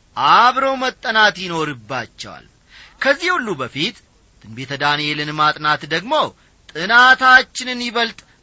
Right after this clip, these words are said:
መልክ ያስይዘዋል። እስቲ ለሕዝቡ የቀረበ ጠንከር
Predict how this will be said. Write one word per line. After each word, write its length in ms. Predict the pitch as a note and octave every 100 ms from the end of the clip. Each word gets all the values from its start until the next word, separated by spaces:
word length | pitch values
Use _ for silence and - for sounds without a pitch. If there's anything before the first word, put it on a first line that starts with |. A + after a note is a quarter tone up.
| _ D3+
መልክ 360 | A3+ D4 D4 - B3
ያስይዘዋል። 800 | A#3 G3 - C#3 B2+ B2 G2+ - _ _ _ _ _ _ _ _ _ _
እስቲ 200 | A#2+ - D#3 D#3 D#3 D#3 _ _ _ _
ለሕዝቡ 580 | G#2+ A2 C#3 F#3 G3 F3+ G#3+
የቀረበ 520 | G#3 G#3 G#3 G3 G3+ G3+ G3 - _ _ _
ጠንከር 640 | - D#3 F#3+ G#3+ - A#3